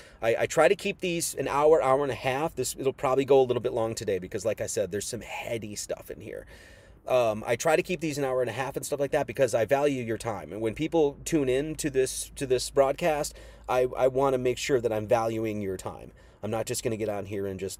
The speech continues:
talk nonsense and <laughs> things like that. So, um, so anyway, wish me luck today. <laughs> Okay, good. All right, let's get into it. Thank you all for being here. How many, what do we got?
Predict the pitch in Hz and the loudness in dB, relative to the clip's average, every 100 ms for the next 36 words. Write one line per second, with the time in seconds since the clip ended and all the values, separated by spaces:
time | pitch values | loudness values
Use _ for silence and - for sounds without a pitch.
0 | _ - 107 - 98 92 92 90 87 85 | _ -4 -4 -4 -8 -6 -6 -8 -10 -8
1 | 101 - - 92 - 95 - - 113 107 | -6 -4 -4 0 2 2 0 2 4 4
2 | 98 - - - - 110 104 98 95 95 | 0 -6 -20 -20 -4 0 0 0 -4 -8
3 | 98 - 131 143 143 127 113 139 180 196 | -12 8 8 10 6 4 4 2 2 4
4 | 196 175 165 - 123 185 170 - - - | 2 4 2 0 -2 2 2 -2 -20 -20
5 | - - - - - - - 165 - - | -20 -20 -20 -20 -20 -10 0 0 -2 -8
6 | - - - - - - - - 147 165 | -8 -8 -4 -2 -2 -8 -16 -2 6 8
7 | 139 175 196 185 170 123 98 - - - | 10 10 10 6 6 4 2 -2 -20 0
8 | 160 190 202 180 165 147 202 190 175 180 | 4 6 10 8 8 4 4 6 4 2
9 | 170 165 170 165 160 160 147 143 127 101 | 2 0 0 0 -2 -2 0 0 0 -2